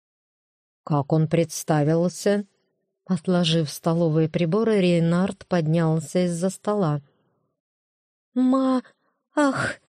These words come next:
В дверной проем скользнула уже знакомая мне теневая гончая, напугав бедную домоправительницу.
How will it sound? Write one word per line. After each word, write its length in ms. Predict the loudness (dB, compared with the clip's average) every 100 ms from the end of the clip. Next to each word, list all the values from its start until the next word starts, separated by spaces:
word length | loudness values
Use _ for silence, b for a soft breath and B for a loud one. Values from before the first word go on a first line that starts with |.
| _ _ _ _ -2
В 120 | 0
дверной 500 | 2 2 2 2 0
проем 500 | 0 0 2 0 -2
скользнула 800 | -4 -2 0 0 0 0 2 2
уже 220 | 0 0
знакомая 520 | 0 0 0 0 2
мне 240 | 2 2 0
теневая 540 | 0 0 2 2 0
гончая, 520 | 2 2 2 0 0
напугав 440 | 0 -2 -2 0 0
бедную 460 | 0 0 2 0
домоправительницу. 1200 | 2 0 0 0 0 -2 0 2 2 -2 -4 -4